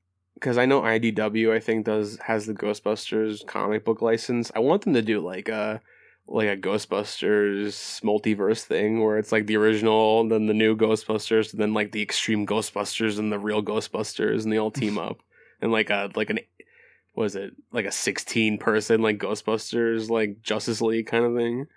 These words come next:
Speaker 2: Yeah, or, like, Edge, Edge of Ghostbusterverse.
Speaker 1: Yeah,
Speaker 2: Ghostbusters of
Speaker 1: pretty
Speaker 2: every-
Speaker 1: much.
Speaker 2: Oh, that'd be
Speaker 1: Ghostbusterverse. Ghostbusters Core or something. Yeah, I,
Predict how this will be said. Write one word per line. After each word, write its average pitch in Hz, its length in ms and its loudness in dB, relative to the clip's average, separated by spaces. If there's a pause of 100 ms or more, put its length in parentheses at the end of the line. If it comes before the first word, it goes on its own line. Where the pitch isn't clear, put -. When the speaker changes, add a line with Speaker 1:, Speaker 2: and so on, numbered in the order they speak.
(300)
Speaker 2:
Yeah, 127 640 2
or, 160 220 2
like, 147 260 0
Edge, 147 420 2 (140)
Edge 165 260 2
of 143 180 -2
Ghostbusterverse. 151 1120 0 (320)
Speaker 1:
Yeah, 107 200 0
Speaker 2:
Ghostbusters 147 560 0
of 156 120 0
Speaker 1:
pretty 127 160 8
Speaker 2:
every- 117 100 4
Speaker 1:
much. 113 380 -2 (240)
Speaker 2:
Oh, 113 120 2
that'd 110 120 -2
be 117 60 0
Speaker 1:
Ghostbusterverse. 113 760 -2 (480)
Ghostbusters 104 680 -2
Core 101 440 -2
or 107 40 0
something. 110 440 -6 (400)
Yeah, 110 380 0 (140)
I, 117 180 0